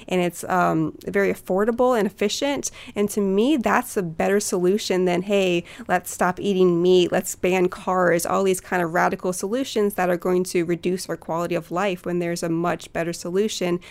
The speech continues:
that is zero carbon emissions, and that's nuclear power.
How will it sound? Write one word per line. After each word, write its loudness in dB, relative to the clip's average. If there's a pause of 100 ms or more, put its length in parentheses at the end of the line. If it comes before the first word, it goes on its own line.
that -2
is 0
zero 2
carbon -2
emissions, -2
and -2
that's -4
nuclear -6
power. -6